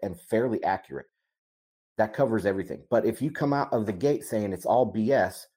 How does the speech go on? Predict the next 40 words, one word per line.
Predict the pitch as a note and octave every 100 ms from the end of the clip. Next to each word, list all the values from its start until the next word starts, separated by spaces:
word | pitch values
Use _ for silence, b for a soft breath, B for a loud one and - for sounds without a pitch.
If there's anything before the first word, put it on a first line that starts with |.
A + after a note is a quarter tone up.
| -
then | A#2
when | C3+
it | A2+
agrees | G#2 F#2+ D#3 F3
with | A#2 G#2
you, | G2+ A2 B B B _ -
it's | D3 G#2+
B | A2+ D#3
S, | C3+ - - - _ _ _
right? | - G2+
So | -
which | A2+ A#2 D#3+ D#3
is | D3
it? | E2+ - _ _ _ _ _ _ _ -
All |
right, | F#2
let's | G2+
continue. | - G#2+ G2 D2+ - _ -
And | A2+
not | C#3+ E3+
only | C3+ D3 C3
was | A2 F#2+
the |
February | F2+ B2 B2+ A#2+ G#2
print | F2+ - A2+ F#2
below | F2+ F#2 A2 A#2 G2 -
all | G2+ A2+
sell-side | - - A2+ - F#2 F2
estimates, | - - - G2 F2+ _ b b
but | B2
it | A#2+
was | A#2+ B2+ A2
the | A#2
third | - C3+ C#3+ D3
biggest | A#2 A#2 C3 -
miss | F#2+ G#2+ A#2+ A#2 -
of | F#2 -
expectations | A2+ - C3 - - G2+ - F#2 - -
on | G#2+ A#2+ B2+ A#2 _ -
record. | D#2+ G2+ C#3 - F#2+ D2+